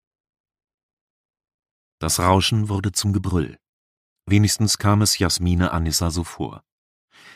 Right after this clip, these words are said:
In Wirklichkeit ähnelte das Geräusch eher einem tobenden Gewitter.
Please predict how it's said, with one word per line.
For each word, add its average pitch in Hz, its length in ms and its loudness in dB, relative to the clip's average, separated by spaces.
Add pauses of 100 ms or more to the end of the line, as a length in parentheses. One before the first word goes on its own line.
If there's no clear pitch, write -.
(240)
In 101 140 4
Wirklichkeit 131 540 2
ähnelte 104 400 4
das 98 180 -2
Geräusch 82 420 0
eher 92 260 4
einem 87 240 -2
tobenden 73 460 -4
Gewitter. 73 500 -10